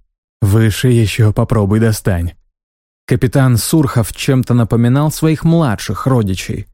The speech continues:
Он одновременно и больше походил на людей, и выделялся своей инакостью, нелюдским происхождением.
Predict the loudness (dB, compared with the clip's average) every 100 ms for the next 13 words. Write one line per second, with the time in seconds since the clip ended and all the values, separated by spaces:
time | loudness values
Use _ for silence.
0 | _ _ _ _ -2 2 4 2 2 2
1 | 4 2 0 0 0 2 2 2 0 -4
2 | -2 -2 0 2 2 2 2 2 2 2
3 | -2 _ _ _ _ _ _ -4 0 2
4 | 2 2 2 0 -2 -2 0 2 2 2
5 | 2 4 2 0 -4 -4 -8 -8 -12 _
6 | _ _ 0 4 4 0 0 0 2 0
7 | 0 -2 2 0 0 -2 -6